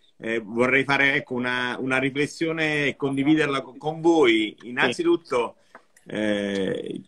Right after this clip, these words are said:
Speaker 1: c'è un bel derby con la Toscana, non soltanto sulle spoglie, diciamo, di, di Dante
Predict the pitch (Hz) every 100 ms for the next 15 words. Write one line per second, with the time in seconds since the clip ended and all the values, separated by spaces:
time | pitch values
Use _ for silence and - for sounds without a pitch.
0 | - - 139 147 180 165 156 123 127 127
1 | 120 123 113 - 123 92 87 90 85 71
2 | 127 156 202 165 165 139 117 95 120 110
3 | 110 110 101 127 117 120 - 147 135 131
4 | 123 120 117 113 107 120 120 117 113 113
5 | 113 110 123 135 113 101 92 113 123